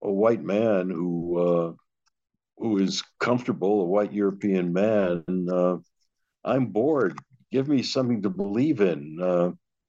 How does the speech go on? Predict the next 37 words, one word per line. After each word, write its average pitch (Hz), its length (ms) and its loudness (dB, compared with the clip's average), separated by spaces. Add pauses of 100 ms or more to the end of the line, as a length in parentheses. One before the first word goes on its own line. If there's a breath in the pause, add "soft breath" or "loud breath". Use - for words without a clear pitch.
(360)
life 131 300 0
just - 240 -2
seems 113 300 0
kind 110 200 0
of 98 160 -2
empty 107 540 0
and 95 240 2
meaningless." 95 640 0
Um, 90 540 0 (480 soft breath)
it's 98 160 0
kind 110 180 2
of 90 120 0
a, 92 100 2
what 95 180 2
I 95 60 2
call 98 300 0
a 92 80 -4
terminal, 92 600 2
uh, 90 380 2
ennui. 95 1080 0
Uh, 85 320 -2 (600 soft breath)
but 104 100 0
somebody 123 260 2
else 117 240 0
writes 110 360 0
in, 104 340 2
uh, 92 140 2 (100)
"Oh, 98 500 0
why 120 160 0
don't 160 240 0
you 113 80 -2
do 117 300 2
this? 113 500 0
Why 110 120 2
don't 131 220 0
you 113 100 -2
write 104 320 2